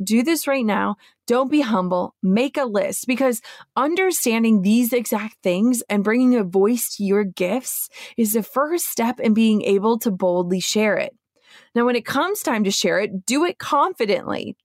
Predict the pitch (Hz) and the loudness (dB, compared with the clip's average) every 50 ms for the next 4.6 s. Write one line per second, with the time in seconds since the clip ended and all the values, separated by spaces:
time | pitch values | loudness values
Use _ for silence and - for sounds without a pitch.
0 | _ - - 240 277 294 440 427 - - - 185 170 180 214 233 226 - - - | _ -4 -2 0 0 0 0 -2 -2 -4 -4 -2 0 0 -2 -2 -4 -6 -12 -20
1 | - - - 269 294 302 359 - - - 403 392 370 262 208 - 220 220 233 285 | -12 -4 0 0 0 0 -2 -6 -4 -2 0 2 2 0 0 0 -2 -2 0 -2
2 | 330 339 285 262 233 - - 214 - 240 233 233 240 247 233 - - 202 214 214 | -2 0 0 -2 -2 -2 -4 -4 -2 0 0 2 2 2 0 0 0 -2 0 0
3 | 262 262 254 254 233 220 233 240 226 185 196 170 - 185 - - 220 - - 240 | 2 2 2 2 0 0 -2 -4 -4 -2 0 -2 -2 -2 -2 -4 -4 -4 -2 -2
4 | 254 285 349 330 - 202 - - 233 220 - | -2 0 -2 -2 -2 -2 -4 -4 -6 -12 -14